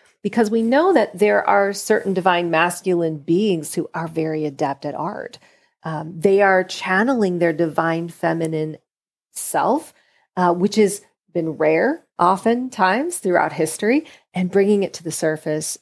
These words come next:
in a different way. So they're, they're varying degrees of this that we don't think are necessarily wrong. But when those degrees become far too intensified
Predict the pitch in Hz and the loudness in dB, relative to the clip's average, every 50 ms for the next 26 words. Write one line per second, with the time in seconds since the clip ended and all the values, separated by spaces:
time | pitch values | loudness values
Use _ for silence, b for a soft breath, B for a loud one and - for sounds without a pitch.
0 | - - 185 170 160 156 160 147 - - - - 151 156 156 151 151 - - 160 | -2 0 2 2 2 0 -2 -6 -6 -6 -10 -10 -6 -4 -2 -2 -2 -4 -6 -6
1 | - 185 170 190 185 165 165 - - 214 208 185 185 185 - 233 247 269 330 392 | -6 -4 -2 -2 -2 -4 -6 -4 -2 -2 -2 -2 -4 -6 0 2 2 4 4 4
2 | 453 466 440 427 370 285 208 160 175 175 160 147 - 165 156 156 160 165 170 175 | 4 4 4 4 2 2 0 2 2 0 0 0 -4 -6 -2 0 0 0 0 0
3 | 175 170 165 156 143 143 - - - 165 151 147 143 151 156 156 156 160 165 165 | -2 0 0 -2 -2 -4 -8 -10 -10 -10 -10 -10 -6 -2 0 0 0 0 -2 -4
4 | - - b b b b b b b _ _ - 214 226 202 240 240 240 320 415 | -8 -12 b b b b b b b _ _ 0 0 0 2 0 0 0 0 0
5 | 427 - 440 440 415 370 311 254 240 - 247 226 - - - 214 196 185 175 170 | 2 -2 0 0 0 0 0 -2 -2 0 -2 -4 -4 -2 0 2 2 4 2 2
6 | 160 160 156 151 143 139 165 170 180 185 180 160 147 139 - - - 139 - b | 2 0 0 -2 -6 -2 2 4 4 4 4 4 2 -2 -4 -8 -12 -14 -16 b
7 | b b b b b b 175 165 233 233 226 226 233 226 220 214 214 226 233 254 | b b b b b b -2 2 2 2 2 2 2 2 2 2 2 2 2 2
8 | 285 277 262 - 247 226 196 196 190 190 196 190 190 190 190 180 190 180 180 170 | 2 0 -2 -2 -4 -4 -2 -2 0 2 2 2 2 0 0 -2 -4 -4 -2 -4
9 | 160 - - - - - - 180 170 165 160 160 160 156 - - 170 160 156 156 | -4 -4 -8 -14 -12 -4 0 0 2 2 0 -2 -6 -8 -6 0 2 2 2 2
10 | 156 - - 180 151 151 156 180 - - - - - 160 - - 208 190 - 226 | 0 -4 -6 -6 -6 -6 -6 -10 -14 -14 -12 -12 -10 -10 -8 -8 -8 -4 -4 -2
11 | 226 226 220 220 220 214 | -2 -2 -4 -6 -6 -8